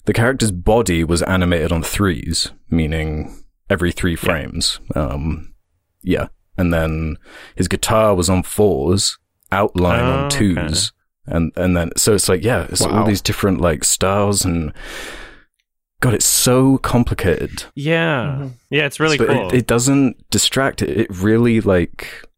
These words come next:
Speaker 1: just the whole framing, like, just really works. The, you're never pulled out. I, I, it's really quite a feat, uh, 'cause it really could clash if it wasn't, like, expert <laughs> animators
Speaker 2: Mm-hmm.
Speaker 1: bringing this all together.
Speaker 3: Mm-hmm.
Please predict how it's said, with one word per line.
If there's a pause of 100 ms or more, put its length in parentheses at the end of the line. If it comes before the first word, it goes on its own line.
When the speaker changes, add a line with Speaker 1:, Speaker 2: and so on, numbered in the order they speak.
(240)
Speaker 1:
just
the
whole
framing,
like,
just
really
works.
The, (440)
you're
never
pulled
out.
I,
I, (140)
it's
really
quite
a
feat, (240)
uh,
'cause (640)
it
really
could
clash
if
it
wasn't,
like,
expert (200)
<laughs> (240)
animators
Speaker 2:
Mm-hmm.
Speaker 1:
bringing
this
all
together. (260)
Speaker 3:
Mm-hmm.